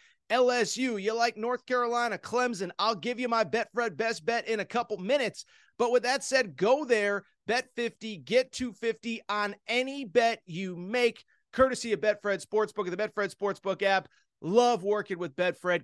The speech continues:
Cannot thank them enough for their support of all things Aaron Torres Media, including the College Football Betting Show. With that said, let's get to, how about this? The championship week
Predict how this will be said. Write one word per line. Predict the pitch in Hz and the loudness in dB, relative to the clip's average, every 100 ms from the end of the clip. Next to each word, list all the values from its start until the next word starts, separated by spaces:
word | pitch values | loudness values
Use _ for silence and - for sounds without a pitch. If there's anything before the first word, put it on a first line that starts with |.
| - | -4
Cannot | - 247 233 208 208 196 - | -2 0 -2 -2 -2 -2 -2
thank | 220 202 190 | -2 -2 -4
them | 185 190 175 | -2 -2 -2
enough | 175 220 147 _ _ _ - | 2 2 2 _ _ _ -10
for | 170 | -4
their | 185 | -4
support | 175 175 - 196 190 | -4 -6 -2 0 0
of | 180 147 | -4 -2
all | 208 220 | 2 2
things | 220 214 196 185 | 2 0 0 0
Aaron | 185 170 | -2 -2
Torres | 180 170 156 | -2 -2 0
Media, | 320 269 220 185 _ _ _ _ | 0 4 4 2 _ _ _ _
including | 214 214 185 180 180 | 2 4 4 4 2
the | 170 160 | -4 -2
College | 151 135 135 - | 2 2 0 -4
Football | 135 127 127 120 | -8 -4 -4 -4
Betting | 101 117 110 107 | -4 -6 -6 -6
Show. | - 220 139 - _ _ - | 6 6 6 0 _ _ 2
With | 233 | 4
that | 269 269 | 4 4
said, | 285 269 | 4 4
let's | 233 302 320 | 4 2 2
get | - 285 262 | 0 0 0
to, | - 320 415 415 349 233 - - | 2 6 8 8 6 2 -2 -4
how | 320 427 | 2 2
about | 294 254 190 147 | 6 4 4 2
this? | 156 453 - - - _ _ _ _ _ | 4 4 2 -6 -14 _ _ _ _ _
The | 240 277 202 | 0 0 0
championship | - - 330 403 349 311 - 302 247 | -2 2 2 2 0 -2 0 0 -2
week | 190 190 269 415 381 - | -6 -2 4 4 4 -2